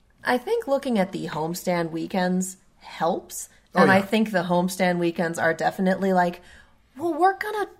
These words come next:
Speaker 1: try this."
Speaker 2: Oh, yeah, it's
Speaker 1: And
Speaker 2: definitely
Speaker 1: I say
Speaker 2: a dry
Speaker 1: this
Speaker 2: run.
Speaker 1: as someone who has signed up for the receive emails to let you know when tickets for the Valiant homestand
Speaker 2: Mm-hmm.
Speaker 1: weekend go on sale thing probably three separate times, 'cause they
Speaker 2: Yeah.
Speaker 1: keep advertising it, and I'm like, "Is there new information?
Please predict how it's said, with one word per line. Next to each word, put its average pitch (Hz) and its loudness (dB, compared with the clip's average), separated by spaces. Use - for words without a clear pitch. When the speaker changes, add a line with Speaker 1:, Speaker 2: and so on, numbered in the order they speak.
Speaker 1:
try 269 0
this." - -6
Speaker 2:
Oh, 214 4
yeah, 202 8
it's 135 -2
Speaker 1:
And 202 4
Speaker 2:
definitely 196 6
Speaker 1:
I 254 8
say 247 8
Speaker 2:
a - 4
dry 220 4
Speaker 1:
this 220 2
Speaker 2:
run. 220 0
Speaker 1:
as 196 -2
someone 180 2
who 202 2
has 170 4
signed 180 2
up 175 0
for 175 0
the 165 -8
receive 220 -2
emails 185 2
to 185 -4
let 208 2
you 202 0
know 214 4
when 170 0
tickets 233 -2
for 220 -4
the 208 0
Valiant 175 -2
homestand 180 2
Speaker 2:
Mm-hmm. 165 -4
Speaker 1:
weekend 170 2
go 170 4
on 156 2
sale 160 0
thing 170 -2
probably 453 2
three 262 -4
separate 220 -2
times, - -10
'cause 269 0
they - 0
Speaker 2:
Yeah. - 2
Speaker 1:
keep 349 0
advertising 233 0
it, 185 2
and 185 0
I'm 185 2
like, 180 0
"Is 226 0
there 277 2
new 302 -4
information? 311 -2